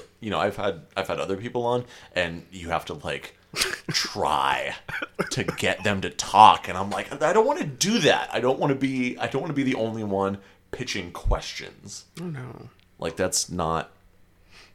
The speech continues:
Speaker 1: that doesn't sound fun to me.
Speaker 2: Gotta, like,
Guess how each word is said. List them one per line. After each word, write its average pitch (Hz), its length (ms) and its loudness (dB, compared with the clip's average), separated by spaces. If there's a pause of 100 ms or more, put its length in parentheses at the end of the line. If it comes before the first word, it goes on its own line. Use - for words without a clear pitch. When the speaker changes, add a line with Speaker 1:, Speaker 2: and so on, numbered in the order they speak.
(480)
Speaker 1:
that - 80 -14
doesn't - 220 -4
sound 151 200 -6
fun - 520 -8 (340)
to - 180 -20
me. - 120 -14 (960)
Speaker 2:
Gotta, 123 240 -8
like, 123 240 -10